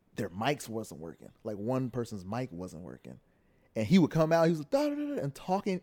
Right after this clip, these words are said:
and you could not hear this motherfucker. And it was like, oh, and then, like, he started addressing it, like, he would start, 'cause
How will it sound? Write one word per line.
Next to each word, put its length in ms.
and 160
you 140
could 220
not 280
hear 280
this 140
motherfucker. 460
And 140
it 60
was 120
like, 200
oh, 240
and 160
then, 240
like, 340
he 100
started 380
addressing 520
it, 80
like, 160
he 80
would 140
start, 200
'cause 140